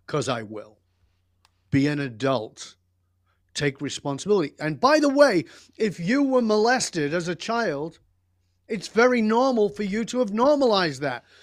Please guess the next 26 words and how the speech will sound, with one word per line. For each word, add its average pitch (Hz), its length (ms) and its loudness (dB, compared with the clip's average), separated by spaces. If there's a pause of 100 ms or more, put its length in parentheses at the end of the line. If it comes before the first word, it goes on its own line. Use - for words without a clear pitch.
So 247 180 0
you 240 220 0
may 247 240 -2
normalize 240 500 -4
it 220 80 -8
in 202 80 -10
a 214 60 -8
way 220 120 -4
of 208 200 -10
finding 240 240 -6
yourself 233 320 -6
compelled 254 480 0
in 240 100 0
that 175 200 -2
direction. 127 560 -8 (920)
Do 285 180 4
yourself 262 440 2
a 240 80 -8
favor. 269 480 -2 (400)
Get 311 320 -2
some 240 320 -12 (540)
fucking 269 420 -8
therapy. 294 760 2 (920)
Get 285 260 -2
some 277 260 -4
help. 254 440 2